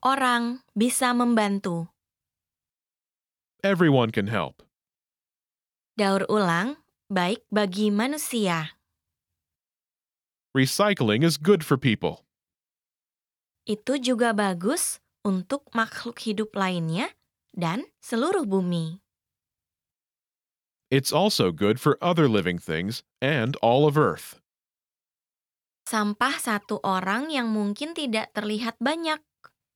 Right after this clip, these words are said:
Speaker 2: One person's trash may not seem like much.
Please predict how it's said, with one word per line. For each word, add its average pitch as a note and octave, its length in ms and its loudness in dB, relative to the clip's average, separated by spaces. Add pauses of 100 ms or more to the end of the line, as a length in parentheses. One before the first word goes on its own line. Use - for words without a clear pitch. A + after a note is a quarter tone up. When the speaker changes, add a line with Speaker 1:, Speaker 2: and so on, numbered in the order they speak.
(1120)
Speaker 2:
One D#3+ 240 4
person's D3 480 2
trash C3+ 480 0
may D#3 160 2
not E3+ 240 0
seem F#3 320 0
like F#2 240 0
much. - 400 -2